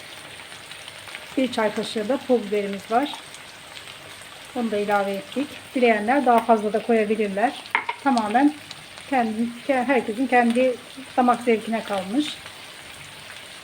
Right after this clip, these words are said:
Ve şimdi tuzumuzu ilave ediyoruz. Bir tatlı kaşığı tuz ilave ettik. Güzelce karıştırıyoruz. Sebzeler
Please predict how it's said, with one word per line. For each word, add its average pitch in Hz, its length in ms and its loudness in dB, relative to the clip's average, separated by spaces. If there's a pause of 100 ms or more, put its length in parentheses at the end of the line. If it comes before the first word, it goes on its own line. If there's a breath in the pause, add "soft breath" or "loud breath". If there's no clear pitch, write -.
Ve 254 60 2
şimdi 247 240 0
tuzumuzu 240 380 4
ilave 202 340 4
ediyoruz. 202 480 -4
Bir 240 140 0
tatlı 208 300 -2
kaşığı 240 440 -2 (1120)
tuz 226 160 0
ilave 202 340 4
ettik. 294 360 2 (1900)
Güzelce 233 420 0
karıştırıyoruz. 220 720 -2 (4000)
Sebzeler 220 540 2